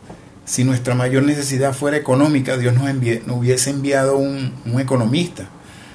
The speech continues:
alguien que re-, solucionara nuestros conflictos financieros. Y si nuestra necesidad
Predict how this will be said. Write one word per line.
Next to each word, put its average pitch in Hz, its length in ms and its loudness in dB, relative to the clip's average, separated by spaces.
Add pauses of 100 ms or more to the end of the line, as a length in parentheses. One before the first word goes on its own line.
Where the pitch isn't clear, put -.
(140)
alguien 113 280 0
que 139 100 0
re-, 123 280 -2
solucionara 123 640 0
nuestros 131 420 -2
conflictos 123 1040 -2
financieros. 117 720 -2 (880)
Y 104 220 -2
si 135 140 0
nuestra 123 320 0
necesidad 127 760 2